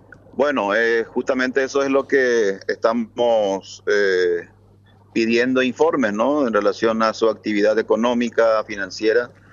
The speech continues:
Estamos hablando también de un posible pago que se hizo, que también tie-, tiene que ser verificado.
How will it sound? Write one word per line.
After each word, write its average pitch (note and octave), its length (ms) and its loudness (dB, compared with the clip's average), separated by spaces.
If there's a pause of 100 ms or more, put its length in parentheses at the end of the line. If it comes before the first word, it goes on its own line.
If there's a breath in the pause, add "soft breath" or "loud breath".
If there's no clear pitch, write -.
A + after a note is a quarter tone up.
(240 soft breath)
Estamos A2 280 0
hablando A2 280 0
también A2 380 0
de A2 180 2
un A2 140 -6
posible A2+ 580 0
pago A#2 600 0
que G#2+ 100 -20
se G2+ 180 -4
hizo, A#2 320 -8
que - 120 -4
también G#2+ 240 -4
tie-, G#2+ 260 -2
tiene G#2+ 280 -2
que A2 100 0
ser G#2 180 0
verificado. A2 720 -2